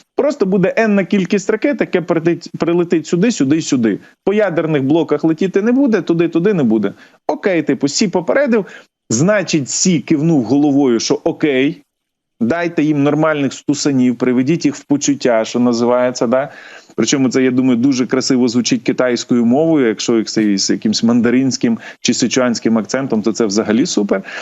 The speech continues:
Я думаю, це сподобалось Байдену, ну а далі спустили по вертикалі і всіх попередили, і Україні дали це добро бити.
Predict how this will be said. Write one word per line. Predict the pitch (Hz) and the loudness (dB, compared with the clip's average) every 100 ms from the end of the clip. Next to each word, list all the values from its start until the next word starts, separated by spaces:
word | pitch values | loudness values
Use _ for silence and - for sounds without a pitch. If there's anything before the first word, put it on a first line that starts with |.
| - | -6
Я | - 208 | -2 2
думаю, | 208 170 | 2 0
це | 165 | -2
сподобалось | 147 147 147 143 147 151 | -2 0 0 2 0 0
Байдену, | 180 302 240 185 160 | 0 -2 0 0 0
ну | 151 | 2
а | 185 | 0
далі | 131 143 147 | 2 0 0
спустили | - 127 - 139 123 | -2 -4 -2 0 0
по | 113 | 0
вертикалі | 110 110 113 117 127 101 | -2 -2 -2 0 0 0
і | |
всіх | - 101 | -2 -4
попередили, | 107 101 104 113 110 101 | -4 -2 -2 0 0 0
і | 101 107 | 2 0
Україні | 104 98 107 202 143 - - - _ 104 | 0 0 2 0 -2 -14 -20 -20 _ -2
дали | 104 123 127 | 0 2 0
це | 135 120 | 0 0
добро | 120 123 104 107 | 0 0 2 0
бити. | 98 98 98 | 0 0 -2